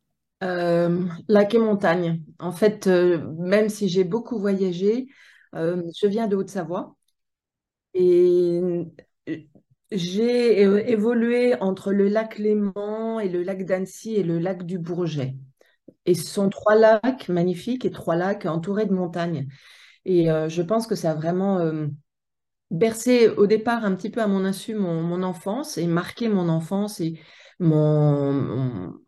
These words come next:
mon adolescence. Et c'est après, je pense, m'en être éloignée, euh, pendant plusieurs années, que à chaque fois que je revenais, je disais, « Mais c'est là mes racines. » Et c'est, ça devient très, très, très fort.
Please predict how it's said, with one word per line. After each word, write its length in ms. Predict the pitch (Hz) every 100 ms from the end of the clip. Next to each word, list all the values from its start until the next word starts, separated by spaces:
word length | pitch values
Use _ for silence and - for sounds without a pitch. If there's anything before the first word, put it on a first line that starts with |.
| _ _ -
mon 160 | 165 160
adolescence. 760 | 156 165 175 165 214 277 - _ _ _ _ _ _ _ _ _ _ _ _ -
Et 140 | 208
c'est 520 | 208 - 247 240 240 -
après, 420 | 202 202 240 240
je 100 | 220
pense, 260 | 202 196 202
m'en 160 | 185
être 260 | 185 180 - -
éloignée, 600 | 196 202 208 220 220 208
euh, 120 | 165
pendant 320 | 160 165 165
plusieurs 420 | 165 214 208 185
années, 480 | 175 175 175 226 285 - _ -
que 160 | 190
à 40 | 180
chaque 280 | 170 -
fois 220 | - 214 226
que 80 |
je 100 | 185
revenais, 540 | 165 165 170 170 170 202
je 140 | 196
disais, « 360 | 165 160 170 185
Mais 440 | 165 143 - - - _ _ _ _ _ _ _ _
c'est 200 | - 175
là 140 | 160 190
mes 120 | 185
racines. » 580 | 175 - - 180 131 135
Et 200 | 151 151
c'est, 180 | 147 131
ça 160 | -
devient 560 | 160 165 165 170 214 214
très, 260 | - 214 196
très, 200 | - 175
très 220 | 170 165
fort. 420 | 165 156 131 135